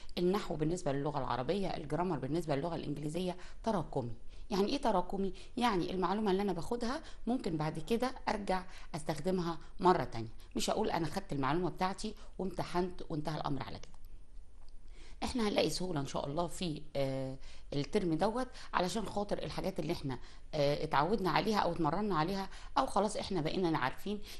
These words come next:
يعني ايه قانون، آه، رياضي، يعني ايه رموز، يعني ايه مسائل،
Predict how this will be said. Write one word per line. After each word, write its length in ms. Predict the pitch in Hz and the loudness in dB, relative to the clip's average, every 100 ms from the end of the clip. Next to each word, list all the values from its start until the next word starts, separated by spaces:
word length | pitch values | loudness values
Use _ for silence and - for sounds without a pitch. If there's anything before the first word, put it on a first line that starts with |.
| - | 2
يعني 260 | 156 151 | 4 4
ايه 80 | - | 2
قانون، 560 | - 143 160 170 139 123 - | 2 4 4 4 2 0 0
آه، 460 | 135 135 131 127 - | 0 2 0 -2 -2
رياضي، 500 | 139 156 196 190 190 | 2 4 4 2 2
يعني 320 | 139 127 139 | 2 2 2
ايه 140 | 175 | 2
رموز، 500 | 156 147 156 208 160 | 4 2 2 2 0
يعني 200 | 135 120 | 0 0
ايه 160 | - 170 | 0 0
مسائل، 520 | 151 - 185 - 175 | 0 0 -2 -2 -6